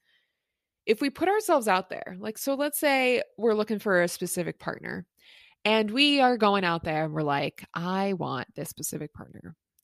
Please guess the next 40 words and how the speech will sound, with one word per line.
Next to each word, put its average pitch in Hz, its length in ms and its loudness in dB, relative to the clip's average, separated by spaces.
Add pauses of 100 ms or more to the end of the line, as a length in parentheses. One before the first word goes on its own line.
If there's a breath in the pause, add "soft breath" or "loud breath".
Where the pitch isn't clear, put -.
(120)
I'm 190 160 0
gonna 294 160 2
go 170 240 4
to - 160 -4
an 202 80 2
event 165 640 -2 (600)
where 175 160 4
there's," 170 340 0 (100)
so, - 240 2 (140)
uh, 143 80 -6
you 208 140 -2
know 214 80 4
what? 214 120 2
I'm 180 100 -2
just 170 160 -2
gonna 165 140 0
tell 151 180 -2
you - 100 2
an - 60 -6
actual - 340 -6
example. - 540 -10 (580 soft breath)
So, 226 420 10 (1120)
and 240 120 6
this 302 140 6
actual 254 300 8
example 185 460 4
isn't, 170 320 0
like, 156 200 -6
that - 220 -6
great 175 300 -6
of 202 100 -6
an 202 80 -6
example, 196 400 -4
but 208 140 0
it's 220 160 -2
an 226 120 -2
example 170 800 0 (600)
that 180 240 0
I 170 140 0
realized, 160 460 -2